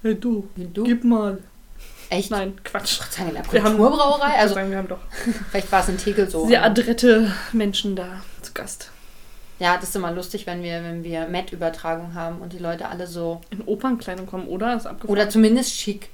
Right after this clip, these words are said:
Speaker 2: Also du
Speaker 1: Ja.
Speaker 2: siehst dieses Klientel. Oder wenn wir Berlinale, wenn Berlinale ist das auch immer. Aber die sehen, ah, die sehen auch oft so hochnäsig aus.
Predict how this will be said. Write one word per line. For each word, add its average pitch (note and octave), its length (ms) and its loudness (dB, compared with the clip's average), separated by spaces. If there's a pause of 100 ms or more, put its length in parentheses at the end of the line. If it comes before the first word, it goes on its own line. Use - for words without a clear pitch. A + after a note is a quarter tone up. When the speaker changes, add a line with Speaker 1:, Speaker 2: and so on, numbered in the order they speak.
(140)
Speaker 2:
Also G#3+ 180 0
du G#3 80 0
Speaker 1:
Ja. G#3+ 80 2
Speaker 2:
siehst C4 240 0
dieses G#3 200 -8
Klientel. G3 600 0
Oder A#3+ 240 4
wenn A#3+ 140 4
wir A#3 100 4
Berlinale, F#3+ 560 0
wenn F3+ 140 -4
Berlinale E3+ 460 -6
ist - 200 -14
das - 140 -14
auch - 120 -14
immer. F#3 140 -8
Aber G3 100 -4
die G#3+ 160 0
sehen, A#3+ 300 0 (400)
ah, G3+ 460 -4
die G#3+ 60 -10
sehen G3 200 -12
auch - 180 -14
oft - 160 -16
so A#3 160 -12
hochnäsig A3+ 540 -12
aus. - 320 -14